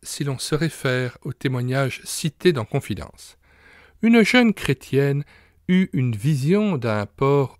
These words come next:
oriental. Une autre, étendue par terre dans l'agitation, dit progressivement, « Le Seigneur Jésus me dit de me tourner sur le dos. » Puis le Seigneur lui-même lui apparut et lui montra un endroit dans le ciel.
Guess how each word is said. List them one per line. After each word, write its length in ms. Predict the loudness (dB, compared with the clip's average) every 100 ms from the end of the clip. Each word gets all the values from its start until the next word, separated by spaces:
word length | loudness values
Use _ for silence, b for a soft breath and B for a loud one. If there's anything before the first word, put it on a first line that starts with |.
| -2
oriental. 840 | 0 0 -4 -6 -6 -8 -10 -18 -20 _ _ _ _ _ -2
Une 140 | 4
autre, 400 | 4 2 -4 -18 _ _ _ _
étendue 560 | 0 0 -2 -2 -2 -4
par 280 | -6 -10
terre 420 | -4 0 0 0 -4
dans 180 | -4
l'agitation, 840 | -2 -2 -2 -2 -4 -2 -2 0 0
dit 320 | 0 0 0 b b b -20
progressivement, « 1080 | -2 0 2 0 0 -2 -4 -2 -4 -6 B B B B -6
Le 100 | -6
Seigneur 360 | -2 0 2
Jésus 280 | 2 2 4
me 160 | 2 2
dit 220 | 0 -2
de 100 | 0
me 140 | 0 -2 -6
tourner 440 | -6 -4 -2 -4 -4
sur 200 | -6 -6
le 140 | -6
dos. » 200 | -8 -16 -18 b b b b b b -10
Puis 380 | 0 2 2 b b -10
le 120 | -6 -2
Seigneur 360 | 0 0 2
lui-même 440 | 2 4 4 2 -2
lui 120 | -4
apparut 460 | -2 -2 0 -2 b b b
et 100 | -2
lui 160 | 2 2
montra 600 | 2 -2 -2 0 0 -2 b b
un 200 | -4 0
endroit 500 | 2 0 0 0 2
dans 100 | 0
le 80 | -6
ciel. 440 | -8 -10 -10 -10